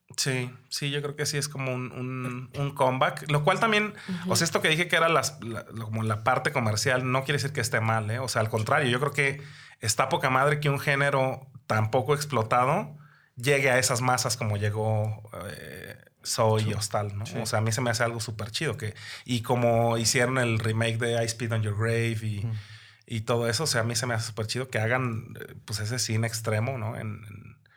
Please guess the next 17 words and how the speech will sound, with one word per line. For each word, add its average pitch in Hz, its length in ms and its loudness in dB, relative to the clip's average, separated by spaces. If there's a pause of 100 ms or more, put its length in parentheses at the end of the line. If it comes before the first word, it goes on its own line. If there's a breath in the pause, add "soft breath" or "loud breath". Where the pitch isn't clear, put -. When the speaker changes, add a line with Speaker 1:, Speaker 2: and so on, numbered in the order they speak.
(500 loud breath)
Speaker 1:
en, 98 400 -6
pues, 107 200 -6
en, 107 160 0
a 110 100 2
lo 107 80 4
mejor 120 220 0
en 131 120 2
escalas 127 840 0
más 113 280 2
comercialonas, 123 680 0
pero 104 260 0
ahí 110 140 -4
está, 147 320 -2
o 139 100 -6
sea, 107 200 -2
¿no? 104 240 -8 (120)
Speaker 2:
Ujú. 196 340 -10